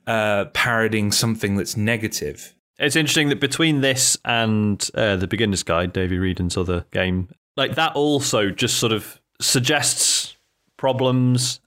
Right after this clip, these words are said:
Speaker 2: and explores them in interesting ways, and then kind of ends without offering any real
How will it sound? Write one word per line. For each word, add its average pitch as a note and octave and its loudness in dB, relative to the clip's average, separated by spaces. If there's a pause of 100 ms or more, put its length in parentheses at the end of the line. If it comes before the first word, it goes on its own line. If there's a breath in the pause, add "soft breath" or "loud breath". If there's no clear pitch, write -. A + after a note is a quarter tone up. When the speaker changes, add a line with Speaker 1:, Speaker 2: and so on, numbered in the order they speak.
Speaker 2:
and G2+ 0 (160)
explores A#2 -2
them A2+ 0
in A2 2
interesting A2 0
ways, G#2+ 2
and G#2+ 0
then G#2+ 2
kind A2 0
of G#2+ 0
ends G#2 0
without G#2 0
offering G#2 -2
any G#2 0
real G#2 0